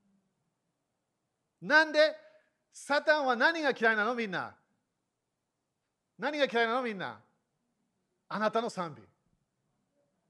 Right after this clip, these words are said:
だからさ、シャン・フォーリーがあれやってる時にも、なんでこの、この、あの、あの、警察が時々来たけど、それだけではない。サタンの教会の人たちが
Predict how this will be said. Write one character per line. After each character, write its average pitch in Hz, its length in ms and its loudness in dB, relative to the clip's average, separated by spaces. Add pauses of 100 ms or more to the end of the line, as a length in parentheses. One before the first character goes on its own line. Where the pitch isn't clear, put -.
(840)
だ 302 160 2
か 285 80 0
ら 254 100 -2
さ、 - 160 -6
シ - 140 -6
ャ 285 100 -4
ン・ 269 60 -8
フ 269 80 -6
ォ - 20 0
ー 277 40 2
リ 254 40 -4
ー 226 60 -8
が 202 80 -4
あ 226 40 -4
れ 233 60 -2
や 247 80 -2
っ 247 40 -8
て 254 80 -6
る 233 40 -6
時 196 180 -8
に 190 100 -12
も、 240 200 0 (140)
な 269 260 0
ん 330 60 -8
で 285 160 0 (180)
こ 240 100 0
の、 233 120 -2
こ 233 120 -4
の、 214 280 -2
あ 208 80 -2
の、 214 180 -6
あ 190 60 -8
の、 180 300 -12 (200)
警 294 220 -6
察 262 260 -6
が 240 140 0
時 226 320 -12
々 208 100 -6
来 - 60 -20
た 196 100 -8
け 175 80 -8
ど、 190 180 -4 (120)
そ 269 160 0
れ 277 40 2
だ 254 120 0
け 247 40 -2
で 240 60 0
は 208 80 -2
な 196 140 -4
い。 - 40 -12 (140)
サ - 300 2
タ 302 180 4
ン 302 80 -8
の 302 160 -2
教 294 220 0
会 277 200 -2
の 233 80 0
人 - 20 -2
た - 20 -2
ち 190 100 -16
が 233 260 2